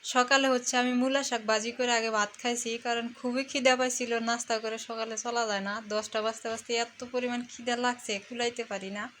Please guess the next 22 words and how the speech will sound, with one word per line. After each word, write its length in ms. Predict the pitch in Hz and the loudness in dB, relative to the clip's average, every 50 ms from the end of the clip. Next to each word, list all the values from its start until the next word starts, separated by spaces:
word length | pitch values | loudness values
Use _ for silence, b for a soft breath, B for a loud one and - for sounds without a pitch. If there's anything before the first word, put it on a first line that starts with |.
| B B B B B B B B B B B B - - - | B B B B B B B B B B B B -20 -12 -6
পরে 240 | 247 233 240 247 247 | -2 -2 0 0 0
হচ্ছে 260 | 240 233 233 - - 240 | -2 -2 -2 0 0 0
এগুলো 240 | 233 214 220 220 233 | 0 0 -2 -4 -4
দুপুরে 400 | 220 208 247 247 247 254 233 233 226 | -2 -2 -6 -6 -4 -4 -2 0 2
রান্না 320 | 226 233 220 220 220 214 | 2 2 2 2 -2 -4
করলাম, 400 | 208 - 220 202 202 202 202 214 240 247 - - - - - - _ - - - - - - - - 233 | -4 -4 -8 -6 -4 -4 -4 -4 -4 -8 -12 -16 -20 -20 -20 -20 _ -20 -20 -20 -20 -20 -20 -18 -12 -6
এই 140 | 208 202 208 | -6 -4 -4
যে 100 | 202 208 202 | -4 -4 -4
মুরগির 440 | 202 202 214 220 220 220 220 214 208 | -4 -4 -4 -6 -6 -6 -4 -4 -4
হাত 240 | 196 196 202 202 - - | -4 -4 -6 -6 -8 -8
পা, 180 | - 220 214 214 220 220 220 - - - - - - - - - | -4 -2 0 0 0 -4 -6 -12 -20 -20 -20 -20 -20 -20 -12 -6
চামড়ি 320 | - 226 214 208 214 214 214 | -4 -2 -2 -2 -4 -8 -6
টামড়ি 260 | - 202 196 202 202 | -6 -6 -6 -4 -4
এগুলো 240 | 202 202 202 196 196 196 | -6 -6 -4 -4 -4 -2
রান্না 280 | 202 202 196 196 196 | -2 -4 -4 -6 -8
করলাম। 320 | 196 - 202 196 202 202 214 | -8 -10 -10 -6 -6 -6 -6
এই 120 | 214 208 202 | -6 -8 -6
জায়গায় 300 | 196 190 196 202 196 196 | -6 -6 -6 -6 -6 -6
শসা 340 | - - 220 208 202 - 202 | -8 -8 -8 -10 -8 -6 -6
সালাদ 340 | 202 - - 208 202 202 202 - | -6 -6 -6 -6 -6 -8 -8 -8
করে 220 | - - 214 208 208 | -12 -10 -10 -8 -8
নিছি। 340 | 208 208 208 - - 208 | -8 -8 -8 -8 -8 -8